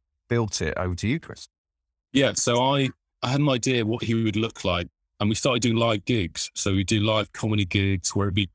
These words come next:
Speaker 2: Brian and Charles on the stage, and then Rupert would be sat at the back of the room typing what Charles would say. And that allowed us to interact with the audience. And, uh, so we did that on and off for a couple of years.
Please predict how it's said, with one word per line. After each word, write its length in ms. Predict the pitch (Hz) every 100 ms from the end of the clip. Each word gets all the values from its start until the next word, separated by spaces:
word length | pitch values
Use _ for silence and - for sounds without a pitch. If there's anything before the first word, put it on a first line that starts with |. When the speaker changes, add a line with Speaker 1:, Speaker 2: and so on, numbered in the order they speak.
| -
Speaker 2:
Brian 260 | 113 110
and 80 | 101
Charles 360 | - 107 98 92
on 120 | 98
the 60 | 92
stage, 560 | - 101 98 95 - - _ _ _ -
and 100 | 98
then 80 | 95
Rupert 280 | 113 113 -
would 100 | 95
be 80 | 101
sat 240 | - 113
at 60 | 104
the 60 |
back 180 | 98 107
of 40 | -
the 80 |
room 220 | 101 95 90
typing 580 | - 110 104 - 92
what 200 | 92 92
Charles 400 | - - 95 87
would 140 | 92 87
say. 280 | - 98 90 - - _ _
And 80 | 98
that 120 | 107
allowed 340 | 110 107 104 98
us 220 | 101 - -
to 340 | - 104 95 92 - _ -
interact 460 | 120 - 117 120
with 120 | 110 92
the 60 |
audience. 540 | 104 110 87 80 - - _ _ _ -
And, 320 | 107 104 101 -
uh, 320 | 104 101 101 -
so 240 | - 123
we 80 | 123
did 180 | 151 143
that 160 | 131 123
on 140 | 120
and 80 | 117
off 140 | 113
for 100 | -
a 40 | -
couple 200 | - 110
of 80 |
years. 480 | 107 107 104 101 -